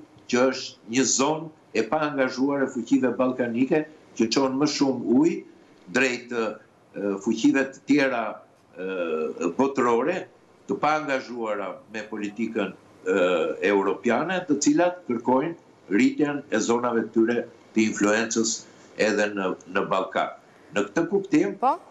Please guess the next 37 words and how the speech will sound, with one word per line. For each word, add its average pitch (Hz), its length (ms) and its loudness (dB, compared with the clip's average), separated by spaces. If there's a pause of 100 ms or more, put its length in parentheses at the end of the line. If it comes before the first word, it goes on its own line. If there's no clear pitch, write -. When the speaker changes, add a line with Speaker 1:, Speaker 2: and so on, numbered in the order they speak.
(140)
Speaker 1:
Shqipëria - 600 -2
duhet 170 320 2
të 113 80 -12
bëj 92 320 -2 (680)
një 110 180 -2
hap 113 280 -2
të - 120 -14
tillë, 147 360 -6
t'ju 120 180 -6
bashkohet 123 480 0
gjithë 123 180 2
vendeve 101 400 -2
të - 200 -12
tjera, 127 260 0 (840)
të 131 200 2
mos 135 360 2
justifikohet 131 840 2
që 131 140 0
ne 131 120 2
jemi 120 240 -2
pjesë 123 380 0
e 117 40 -10
natos 113 500 -2
dhe 107 160 0
bëjmë 117 280 -2
si 101 280 2
thon 104 280 0
ata, - 280 -4 (220)
por 151 280 0
të 135 160 4
jetë 151 180 -2
shumë 147 220 0
e - 80 0
qartë. 85 360 0 (340)
Për 120 140 2
arsye 156 380 -2
sepse 147 420 0